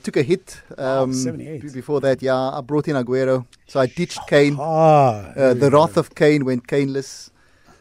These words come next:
Speaker 1: Uh, so
Speaker 2: <laughs>
Speaker 1: Aguero captained him, of course.
Speaker 2: Ah.
Speaker 1: Brought me all
Speaker 2: It was a
Speaker 1: of
Speaker 2: hat trick. It was a hat trick, yeah?
Speaker 1: thirty-two points.
Speaker 2: Hat trick, yeah.
Speaker 1: Yeah, no, two goals and an assist.
Speaker 2: Oh, an
Speaker 1: Hat trick
Speaker 2: assist.
Speaker 1: of returns, yeah.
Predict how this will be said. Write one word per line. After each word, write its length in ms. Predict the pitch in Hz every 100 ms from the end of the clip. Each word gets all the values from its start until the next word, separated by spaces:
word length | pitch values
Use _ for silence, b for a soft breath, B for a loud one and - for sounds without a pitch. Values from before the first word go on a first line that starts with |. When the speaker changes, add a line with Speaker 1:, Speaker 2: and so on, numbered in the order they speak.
| b
Speaker 1:
Uh, 300 | 208 120 190
so 140 | 175 135
Speaker 2:
<laughs> 60 |
Speaker 1:
Aguero 460 | - 156 160 160 156
captained 440 | 185 - 190 156
him, 100 | 147
of 140 | 143 -
course. 260 | 143 139 175
Speaker 2:
Ah. 420 | 180 156 139 165
Speaker 1:
Brought 400 | 175 185 185 -
me 320 | 160 160 160
all 200 | 160 202
Speaker 2:
It 40 | 214
was 20 |
a 80 | -
Speaker 1:
of 40 |
Speaker 2:
hat 160 | 269 294
trick. 160 | 240
It 60 | -
was 100 | 185
a 40 |
hat 120 | 208 -
trick, 180 | 180 160
yeah? 120 | 240 - -
Speaker 1:
thirty-two 800 | 262 - 240 233 _ - 220 208
points. 340 | - 190 233 220
Speaker 2:
Hat 140 | 240
trick, 220 | 180 -
yeah. 260 | 208 151 107
Speaker 1:
Yeah, 240 | 156 160 139
no, 160 | 165 156
two 200 | 220 175
goals 280 | 160 156
and 100 | 147
an 120 | 131 127
assist. 300 | - 135 156
Speaker 2:
Oh, 100 | 143
an 100 | 135
Speaker 1:
Hat 160 | 147 170
trick 160 | 208
Speaker 2:
assist. 0 |
Speaker 1:
of 100 | 185 135
returns, 440 | 120 160 120
yeah. 80 | -